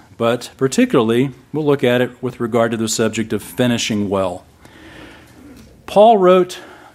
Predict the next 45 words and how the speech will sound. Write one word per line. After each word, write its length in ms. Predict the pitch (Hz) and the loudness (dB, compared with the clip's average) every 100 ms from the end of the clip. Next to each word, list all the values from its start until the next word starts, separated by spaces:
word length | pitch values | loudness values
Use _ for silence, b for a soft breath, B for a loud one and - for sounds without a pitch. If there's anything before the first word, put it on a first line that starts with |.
| B | B
quite 220 | - 208 | 0 0
a 40 | 214 | 2
few 400 | 208 180 165 - _ | -2 -4 -4 -18 _
books 560 | 110 151 117 - - 101 | -2 -2 -2 -12 -16 -10
in 240 | 117 123 | -6 -2
the 60 | 120 | 0
New 140 | 127 | 0
Testament. 560 | 123 127 123 107 90 _ | 0 -2 -2 -12 -14 _
Of 120 | - | -20
course, 440 | - 123 131 139 - | -6 -2 -2 -2 -4
he 180 | 120 117 | -2 0
is 240 | 113 110 | -2 -4
the 80 | 113 | -4
one 220 | 110 120 | 0 0
that 80 | 113 | 0
wrote 260 | 117 120 | 0 0
most 480 | 113 110 151 185 - | 2 2 2 0 -4
of 100 | 113 | -10
the 100 | 107 | -6
New 120 | 107 | -6
Testament 600 | 107 120 110 - 101 98 92 | -4 -6 -6 -6 -8 -8 -4
books. 440 | 104 127 - - b b b b b b b b _ - | -4 -4 -12 -16 b b b b b b b b _ -4
And 380 | 127 139 135 | 0 0 0
we've, 160 | 131 131 - - | 0 -2 -4 -2
we've 220 | 135 135 | -4 2
gone 240 | 170 220 | 2 2
through 160 | 220 226 | 2 -2
this 160 | 151 | -2
before, 380 | - 123 - 170 | -4 -6 0 0
but 120 | 135 | 0
hopefully 340 | 120 165 151 131 | -4 -6 0 -2
it's 140 | 123 | -2
a 40 | 113 | -2
helpful 300 | 135 135 110 | -4 -2 -6
review 560 | 107 101 135 123 104 | -4 0 2 4 2
that 240 | 101 110 110 | 0 -4 -2
on 220 | 123 120 113 | 0 0 0
his 440 | 120 110 104 - b b b | -2 -2 -4 -10 b b b
first 500 | - 196 220 - - - - | 2 2 4 -2 -10 -14 -4
missionary 580 | 127 175 - 143 117 107 | 0 0 0 2 2 0
journey, 400 | 104 101 110 127 | -2 0 0 -2
Paul 320 | - 127 127 | 0 2 2
wrote 280 | 123 123 120 | 0 0 -2
one 360 | 107 120 123 | -2 0 0
book, 380 | 113 98 - - | 0 -4 -6 -20